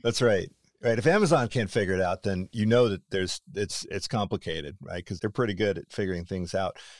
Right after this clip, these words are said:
But, you know, let's turn to the doctors, because you describe a bunch of wonderful sort of clinical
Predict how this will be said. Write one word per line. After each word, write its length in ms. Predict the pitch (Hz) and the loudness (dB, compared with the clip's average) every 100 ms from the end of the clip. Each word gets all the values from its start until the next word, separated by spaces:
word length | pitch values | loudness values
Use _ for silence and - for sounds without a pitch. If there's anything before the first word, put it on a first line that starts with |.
| _ | _
But, 140 | - - | 0 0
you 140 | 196 | 2
know, 80 | 175 | 2
let's 220 | 175 196 | 2 0
turn 260 | - 170 165 | -2 0 0
to 80 | 139 | -2
the 100 | 101 | 0
doctors, 640 | 107 120 - 87 73 - _ | 0 0 -2 -6 -6 -10 _
because 440 | 98 - 110 - - - - _ | -6 -2 0 -2 -10 -20 -20 _
you 160 | - 175 | -2 0
describe 560 | 160 - 135 113 107 110 | 2 2 2 2 2 -2
a 80 | 110 | -4
bunch 260 | 98 107 107 | -2 -2 -2
of 340 | 92 - - _ _ _ _ - | -6 -8 -16 _ _ _ _ -16
wonderful 600 | 110 117 120 104 104 98 - | -4 0 0 0 0 -2 -2
sort 140 | - | -2
of 100 | 92 | -2
clinical 640 | - 135 113 101 98 92 | -6 -4 -4 -2 -2 -2